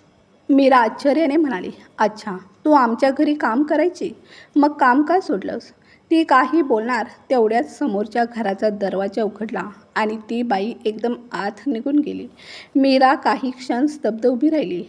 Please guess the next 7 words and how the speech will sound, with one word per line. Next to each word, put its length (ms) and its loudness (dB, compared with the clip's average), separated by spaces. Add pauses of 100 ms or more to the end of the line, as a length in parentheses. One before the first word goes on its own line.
(160)
तिच्या 260 -2
मनात 280 -4 (140)
आता 320 -4
शंकेची 640 -6
सावली 540 -8 (160)
आणखीनच 580 -2
गडद 320 -2